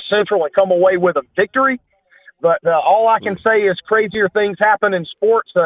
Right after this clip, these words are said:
Speaker 1: it's a fickle game sometimes. And, uh, you know, they've gotta lose a game at some point. So I think the mindset,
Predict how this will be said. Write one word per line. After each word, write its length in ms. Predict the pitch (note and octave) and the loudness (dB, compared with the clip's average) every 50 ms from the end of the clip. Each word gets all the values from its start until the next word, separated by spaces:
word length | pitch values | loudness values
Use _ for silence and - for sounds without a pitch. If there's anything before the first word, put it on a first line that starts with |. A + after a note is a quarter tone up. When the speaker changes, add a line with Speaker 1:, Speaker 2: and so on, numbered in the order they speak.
| D3 C#3 | 0 -2
Speaker 1:
it's 120 | C3 - | -4 -8
a 60 | D#3+ - _ | -12 -8 _
fickle 280 | - A3+ - A3 G3 E3+ | -4 -2 0 0 -2 0
game 340 | D3 G3 G#3 G#3 G#3+ G3+ | 0 0 0 0 -2 -4
sometimes. 580 | F3 - G#3 G3+ F3+ G3 G3+ G3+ G3+ G3+ F#3 - _ _ _ _ _ - - - - - | -2 -2 -2 -2 0 0 2 2 2 0 -2 -4 _ _ _ _ _ -20 -20 -20 -10 -4
And, 320 | C3 D#3 D#3+ D#3 D3 B2+ | -2 0 0 0 0 0
uh, 200 | D3+ D3+ D3+ C#3+ C#3+ - _ _ _ _ - | 0 0 2 0 0 -6 _ _ _ _ -8
you 100 | F3+ A3 | -2 0
know, 240 | B3+ C#4 C4+ B3+ F3+ F3+ _ _ _ _ _ _ _ _ _ _ _ _ _ _ _ _ _ | 2 2 2 0 -2 _ _ _ _ _ _ _ _ _ _ _ _ _ _ _ _ _ _
they've 160 | - F3+ F#3+ F#3 | -2 -2 0 2
gotta 240 | C4+ C4+ D4 C#4+ | 2 2 2 2
lose 200 | C#4+ D4+ D4+ A#3+ | 2 2 0 0
a 60 | A#3+ A3+ | 0 0
game 300 | G#3+ C#4 C#4+ C#4+ C4+ B3+ | 2 2 2 2 0 -2
at 60 | - - | -2 0
some 220 | C4+ C4+ C4+ B3+ | 0 0 0 0
point. 340 | - B3+ C#4+ D4+ G3+ F3 - _ _ _ | 0 0 0 0 0 -2 -6 _ _ _
So 340 | - G#3 G3+ G3 G3 F#3 E3 _ _ _ _ _ - | 0 0 2 2 0 -2 -4 _ _ _ _ _ -6
I 80 | E3+ F3 _ - | -6 -4 _ 0
think 180 | C#4+ D4+ - | -2 0 0
the 80 | - G#3 | -2 -2
mindset, 840 | F#3+ F#3 F3+ F#3+ G#3 A#3+ C4 C4+ C4+ B3 - - - A3 G#3+ G3+ F#3 | -2 0 0 0 2 2 2 2 0 -2 -4 -4 -2 0 2 2 0